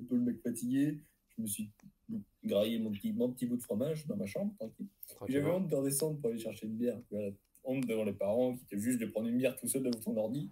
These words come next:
Speaker 2: <laughs> J'entends bien.
Speaker 1: Et donc, par peur de ce jugement un petit peu, euh, pa-, parental, j'ai tapé une petite bière de, du Nouvel An que je
Speaker 2: Oh.
Speaker 1: remplacerai, bien évidemment. Donc,
Speaker 2: Oh,
Speaker 1: c'est
Speaker 2: dis
Speaker 1: une
Speaker 2: donc.
Speaker 1: petite seize.
Speaker 2: Oh,
Speaker 1: Une
Speaker 2: dis donc.
Speaker 1: petite seize, euh,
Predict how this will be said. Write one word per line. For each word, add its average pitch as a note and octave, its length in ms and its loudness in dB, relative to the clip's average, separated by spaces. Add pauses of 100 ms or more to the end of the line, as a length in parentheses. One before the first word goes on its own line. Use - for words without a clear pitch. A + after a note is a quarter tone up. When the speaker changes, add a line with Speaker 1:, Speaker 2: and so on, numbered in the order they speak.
(120)
Speaker 2:
<laughs> B2 180 2
J'entends D#3+ 360 8
bien. D#3+ 180 6 (100)
Speaker 1:
Et B3 80 2
donc, G3 140 -2 (160)
par - 200 2
peur A3+ 220 2
de C3 100 2
ce - 140 2
jugement D3 520 2
un B2 60 0
petit - 260 -8
peu, C#3+ 80 0
euh, G2+ 680 -2 (340)
pa-, - 120 -6 (120)
parental, C#3+ 340 -2 (680)
j'ai C#3 200 0
tapé A3 260 2
une A3+ 260 6
petite G#3+ 280 4
bière A3 200 6
de, F#3+ 420 2
du F3+ 140 4
Nouvel G3+ 240 6
An G3+ 200 0
que B3+ 400 -4
je - 60 6
Speaker 2:
Oh. D4+ 140 12
Speaker 1:
remplacerai, E3 480 2
bien E3+ 180 2
évidemment. E3 400 0 (100)
Donc, E3 160 0
Speaker 2:
Oh, G#4 40 6
Speaker 1:
c'est E4 60 8
Speaker 2:
dis D4+ 60 12
Speaker 1:
une B3+ 60 12
Speaker 2:
donc. D4 200 12
Speaker 1:
petite A#3+ 220 0
seize. G#3+ 360 0 (520)
Speaker 2:
Oh, C#4 100 0
Speaker 1:
Une F#3+ 60 4
Speaker 2:
dis B3 80 6
donc. A#3 220 6
Speaker 1:
petite - 40 -4
seize, F3+ 280 2
euh, C3+ 440 4